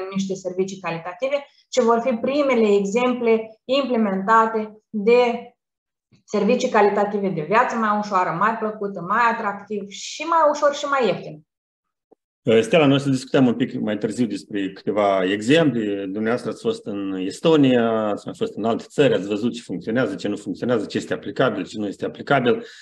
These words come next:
Speaker 2: Dar întâi să finalizăm această mini-rundă de, de întrebări despre așteptări. Corina?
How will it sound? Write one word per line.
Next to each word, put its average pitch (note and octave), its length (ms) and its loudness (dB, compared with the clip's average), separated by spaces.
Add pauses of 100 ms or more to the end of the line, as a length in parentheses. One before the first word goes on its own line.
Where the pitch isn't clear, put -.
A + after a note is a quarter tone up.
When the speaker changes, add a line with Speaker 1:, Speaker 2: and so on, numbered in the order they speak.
(140)
Speaker 2:
Dar A#2+ 160 2
întâi C3+ 240 4
să C#3+ 80 -4
finalizăm B2 420 2
această G#2 340 -2
mini-rundă G#2 680 -2
de, F2+ 480 -6
de F2+ 120 -8
întrebări G#2+ 400 -2
despre A2+ 300 -8
așteptări. G#2 720 -4 (280)
Corina? A#2 520 -4